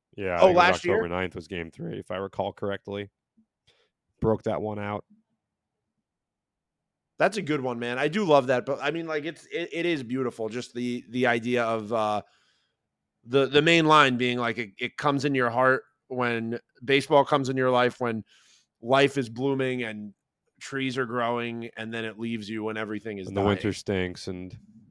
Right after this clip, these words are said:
Speaker 1: you know, John and Vito do a lot of season recaps and previews and things like that, but we'll have a lot of fun, so we'll, don't worry, I'm not worried.
Speaker 2: Dude,
Speaker 1: I'm
Speaker 2: we're
Speaker 1: not
Speaker 2: gonna have
Speaker 1: worried.
Speaker 2: a lot of fun, man. We're gonna be just,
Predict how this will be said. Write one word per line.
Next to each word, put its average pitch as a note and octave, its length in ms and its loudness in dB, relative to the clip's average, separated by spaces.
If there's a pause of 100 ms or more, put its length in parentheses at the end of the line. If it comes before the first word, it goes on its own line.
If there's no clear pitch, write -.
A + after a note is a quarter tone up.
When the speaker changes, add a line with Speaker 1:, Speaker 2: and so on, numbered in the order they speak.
(640)
Speaker 1:
you A2 80 -8
know, F2+ 220 -8
John G2+ 300 2
and F2+ 80 -6
Vito F#2 440 4 (600)
do G2+ 160 2
a F#2+ 40 2
lot F#2 140 2
of E2+ 60 -6
season F#2 280 -4
recaps F#2 540 0
and F2 80 -12
previews F2+ 480 0
and F2 120 -12
things F2+ 180 -8
like F2+ 160 -4
that, G2+ 220 -2
but A2 80 -4
we'll F#3+ 120 0
have - 80 -2
a A2 40 -2
lot G2 180 0
of - 60 -20
fun, G#2 240 -18
so - 160 -10
we'll, B2 180 -8 (100)
don't C3 140 -8
worry, G2 100 -12 (140)
I'm C#3 140 -4
not G2 160 -2
worried. E2+ 280 -2 (1160)
Speaker 2:
Dude, F#3 100 2
Speaker 1:
I'm - 0 -
Speaker 2:
we're G#3+ 60 6
Speaker 1:
not G#4 60 6
Speaker 2:
gonna - 100 4
have F#3 160 2
Speaker 1:
worried. A#2 60 0
Speaker 2:
a C3+ 40 6
lot D3+ 100 4
of C3 60 -2
fun, A2+ 260 -6
man. A2+ 200 -8
We're F3+ 100 0
gonna C#4 140 -4
be D3+ 120 -2
just, B2+ 220 -8